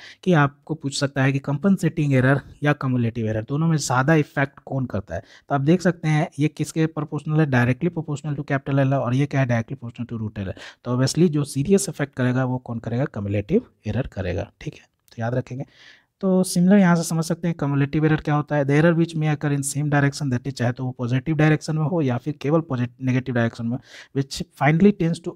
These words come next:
accumulate are said to be the cumulative error। Accumulate मतलब कि वो क्या हो जाएगा, एडिटिव, एड अप होते चला जाएगा, एड अप होते चला जाएगा,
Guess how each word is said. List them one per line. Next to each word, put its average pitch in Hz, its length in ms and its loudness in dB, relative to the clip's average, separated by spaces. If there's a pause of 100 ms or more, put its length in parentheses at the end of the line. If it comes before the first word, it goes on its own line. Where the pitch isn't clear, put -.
accumulate 143 560 0
are 131 160 2
said - 260 -2
to 123 80 -2
be 123 100 -2
the 127 60 -2 (100)
cumulative 117 560 -2
error। 98 160 -2 (300)
Accumulate 180 420 4
मतलब 165 260 0
कि 170 100 -6
वो 156 100 0
क्या 147 160 -2
हो 135 100 2
जाएगा, 143 280 2
एडिटिव, 131 600 0
एड 139 240 2
अप 160 160 2 (100)
होते 143 180 -4
चला 135 200 4
जाएगा, 131 240 2
एड 120 160 -2
अप - 140 -8
होते 117 160 -12
चला 135 180 -2
जाएगा, 131 260 0